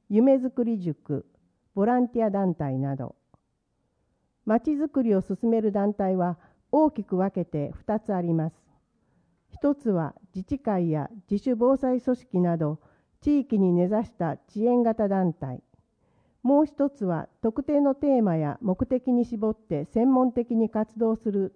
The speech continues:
テーマ型団体です。ボランティア団体やエヌピーオー法人がテーマ型団体にあたり、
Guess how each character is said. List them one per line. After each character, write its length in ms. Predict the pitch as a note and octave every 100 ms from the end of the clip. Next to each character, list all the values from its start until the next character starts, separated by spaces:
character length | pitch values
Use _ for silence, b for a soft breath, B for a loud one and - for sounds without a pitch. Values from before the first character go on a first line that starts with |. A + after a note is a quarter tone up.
| _
テ 160 | B3 C4+
ー 40 |
マ 120 | C4
型 260 | A#3+ A#3+ A3
団 220 | G3+ F#3+
体 240 | - D3 C#3
で 140 | B2+
す。 60 | - _ _ _ _ _ _ _ _ _ _ _
ボ 120 | G3
ラ 120 | B3 C#4+
ン 80 |
テ 120 | C#4 C#4
ィ 40 |
ア 60 | B3+
団 220 | B3+ A#3+
体 280 | G3 F3 E3
や 220 | D3+ - _
エ 100 | G#3
ヌ 120 | C4
ピ 220 | C#4 C#4 C4+
ー 100 | C4
オ 100 | C4
ー 20 |
法 220 | C#4 B3+
人 240 | G3+ F3
が 220 | D#3 D3 - _
テ 180 | B3 C4
ー 20 |
マ 120 | B3+
型 240 | B3 B3 A3
団 240 | A3+ G#3+
体 220 | F3+ D#3+
に 120 | D3+ C#3+
あ 80 |
た 180 | D3 D#3+
り、 200 | D3 C3+